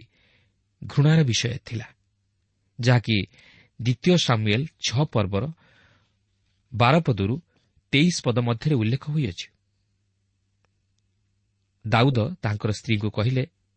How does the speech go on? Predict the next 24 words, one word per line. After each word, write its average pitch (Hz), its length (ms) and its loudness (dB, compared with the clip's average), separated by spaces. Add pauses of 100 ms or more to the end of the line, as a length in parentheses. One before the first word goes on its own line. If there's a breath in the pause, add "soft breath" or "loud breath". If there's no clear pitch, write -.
(520)
ସମ୍ଭବତଃ 135 480 0 (960)
ସେ - 160 -6
ତାହାଙ୍କ 127 300 0
ଦୃଷ୍ଟିରେ 123 440 0 (300)
ଆହୁରି 143 380 2 (200)
ଅଧିକ 113 400 -2 (160)
ଲଘୁ 107 380 -2
ହୋଇଯିବେ, 131 440 0 (1200)
କାରଣ 143 220 2 (100)
ସେ 123 200 -2 (1080)
ତାହାଙ୍କ 131 260 0
ଈଶ୍ୱରଙ୍କ 160 460 0
ସମ୍ମୁଖରେ 139 480 -2 (220)
ଏପରିକି 127 420 -2
ନିଜକୁ 123 360 -2 (200)
ଆହୁରି 151 360 2
ଅଧିକ 123 380 0
ନମ୍ର 110 340 -2
କରିବାକୁ 139 380 -2
ଯାଉଥିଲେ 104 400 -6 (400 soft breath)
ଓ - 80 -4 (120)
ଧୂଳିରେ 175 460 4
ମିଶିବାକୁ 185 580 0
ଯାଉଥିଲେ। 113 440 -2